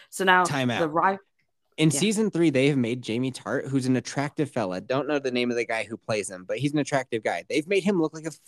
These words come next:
Speaker 2: fucking idiot. He looks like Justin
Speaker 1: Oh.
Speaker 2: Bieber when Justin Bieber was doing
Speaker 1: No,
Speaker 2: drugs.
Speaker 1: he looks like,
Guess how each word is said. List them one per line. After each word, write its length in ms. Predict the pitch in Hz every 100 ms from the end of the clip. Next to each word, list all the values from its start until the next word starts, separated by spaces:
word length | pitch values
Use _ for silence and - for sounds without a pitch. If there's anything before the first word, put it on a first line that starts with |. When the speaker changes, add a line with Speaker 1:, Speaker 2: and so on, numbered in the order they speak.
| -
Speaker 2:
fucking 300 | 151 123 110
idiot. 260 | 98 87 80
He 100 | 131
looks 220 | 185 202
like 200 | 220 196 -
Justin 320 | 151 208 143
Speaker 1:
Oh. 20 |
Speaker 2:
Bieber 260 | 127 113 110
when 120 | 117
Justin 300 | 127 120 131
Bieber 240 | 120 110
was 100 | 117 110
doing 200 | 113 104
Speaker 1:
No, 60 |
Speaker 2:
drugs. 220 | 95 82 - - - -
Speaker 1:
he 120 | 339
looks 360 | 285 554 - 320
like, 240 | 320 302